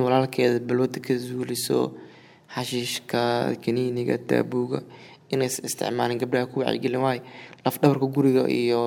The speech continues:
magaalada waa hooyada, dumarka waaye. Een, hadda taa maalmaha soo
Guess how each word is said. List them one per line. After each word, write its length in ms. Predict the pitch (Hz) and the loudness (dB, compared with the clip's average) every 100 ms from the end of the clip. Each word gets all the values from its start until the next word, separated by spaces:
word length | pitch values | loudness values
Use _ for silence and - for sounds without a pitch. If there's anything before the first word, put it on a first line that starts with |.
| 120 | 0
magaalada 480 | 123 127 135 127 | 4 4 4 2
waa 160 | 123 120 | 2 2
hooyada, 380 | 123 120 123 117 120 104 90 | 2 4 2 0 -8 -14 -4
dumarka 360 | 131 127 120 127 | -2 -2 -2 -2
waaye. 240 | 117 127 160 - - - - - - - _ _ | 0 -2 -4 -8 -20 -20 -20 -20 -20 -20 _ _
Een, 320 | 135 117 117 | -2 0 0
hadda 220 | 117 131 127 | -2 -4 -2
taa 140 | 120 | -2
maalmaha 300 | 117 123 123 | -2 -2 -2
soo 100 | 117 | -4